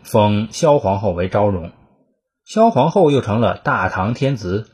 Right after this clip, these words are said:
李世民的爱妃。萧皇后在唐宫中度过了十八年平静的岁月。贞观二十一年，六十七岁的萧皇后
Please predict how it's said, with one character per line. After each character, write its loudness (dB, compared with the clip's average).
李 -6
世 -2
民 0
的 2
爱 -6
妃。 -6
萧 4
皇 4
后 4
在 2
唐 0
宫 2
中 -2
度 -2
过 -2
了 -4
十 -8
八 0
年 -2
平 -8
静 -6
的 -2
岁 -4
月。 -12
贞 4
观 4
二 -2
十 -4
一 0
年， -6
六 2
十 -2
七 -2
岁 -2
的 -2
萧 2
皇 -2
后 -4